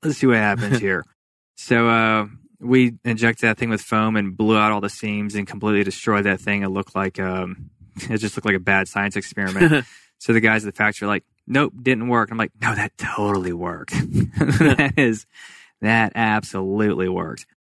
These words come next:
Speaker 1: So then we spent, uh, a couple of years, like, uh, uh, refining that process and designing a mold for it, uh, to make the Maverick what it is. So what that,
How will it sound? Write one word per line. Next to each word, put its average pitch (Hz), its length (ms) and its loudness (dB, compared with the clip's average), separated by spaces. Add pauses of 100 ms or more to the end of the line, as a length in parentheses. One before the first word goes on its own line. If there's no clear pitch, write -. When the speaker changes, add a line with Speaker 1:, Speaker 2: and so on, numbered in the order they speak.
(360)
Speaker 1:
So - 180 2
then 113 100 4
we 113 80 4
spent, 107 320 -2
uh, 101 280 2
a 95 40 -2
couple 107 220 -4
of 101 60 2
years, 98 260 2
like, 90 200 -6 (120)
uh, 95 240 -4 (100)
uh, 85 180 -6 (540)
refining 107 420 0
that 90 100 -4
process 95 560 -2
and 95 120 -8
designing 95 340 -4
a 95 40 -4
mold 92 260 -4
for 95 300 -4
it, 92 100 -4 (880)
uh, 104 80 -4
to 101 120 -10
make 104 120 -2
the 98 60 -10
Maverick 92 320 -4
what 95 80 -2
it 92 100 -4
is. 92 280 -2 (440)
So 113 200 0
what 113 200 2
that, 107 360 2